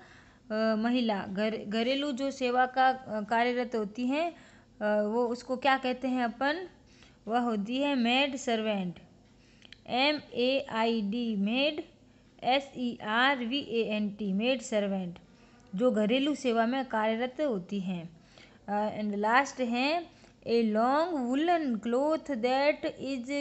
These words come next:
used to cover head and neck। एक ऐसा कपड़ा, वूलन का ऊनी कपड़ा जो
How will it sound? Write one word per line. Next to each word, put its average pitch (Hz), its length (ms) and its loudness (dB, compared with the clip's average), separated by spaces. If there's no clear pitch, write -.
used 262 300 -4
to 254 340 -8
cover 254 300 2
head 226 280 4
and 226 380 0
neck। 214 180 0
एक 277 380 -2
ऐसा 285 560 2
कपड़ा, 285 580 2
वूलन 262 320 0
का 269 200 4
ऊनी 269 300 -2
कपड़ा 240 420 0
जो 254 480 -2